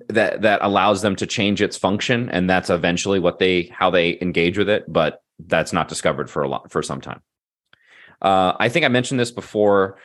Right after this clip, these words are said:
Uh, there's a conversation that Vex has with one of the Whitestone residents to s-, you know, asking, "Hey, did you see a woman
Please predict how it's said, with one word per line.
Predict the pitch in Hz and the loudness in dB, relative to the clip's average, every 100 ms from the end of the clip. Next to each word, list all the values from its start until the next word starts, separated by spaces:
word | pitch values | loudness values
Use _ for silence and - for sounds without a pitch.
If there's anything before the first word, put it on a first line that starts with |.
| _ _ - | _ _ -2
Uh, | 101 95 90 | 2 4 2
there's | - 78 98 95 90 | -2 -2 2 2 2
a | 95 87 | 2 0
conversation | - 113 104 113 98 - 95 | 0 -4 -2 0 0 -2 0
that | 85 82 - - | 0 0 -2 -10
Vex | 73 95 - - | 0 0 0 -6
has | 104 101 90 87 85 | -2 0 0 -2 -2
with | 87 82 - | 0 0 -2
one | 82 87 | 0 2
of | 85 76 | 0 0
the | 80 | 0
Whitestone | 87 - - 92 92 90 - | 0 0 -2 0 0 -2 -2
residents | 90 87 87 90 87 - - | 0 0 2 0 -2 -8 -12
to | 82 | -10
s-, | - - - | -8 -10 -12
you | 95 80 | -8 -6
know, | |
asking, | - 87 87 - 90 | -4 -2 -2 -2 -2
"Hey, | 104 92 | 0 -2
did | 92 | -2
you | 98 | -4
see | - 104 | 2 2
a | |
woman | 87 98 92 90 95 | 2 2 0 -2 -6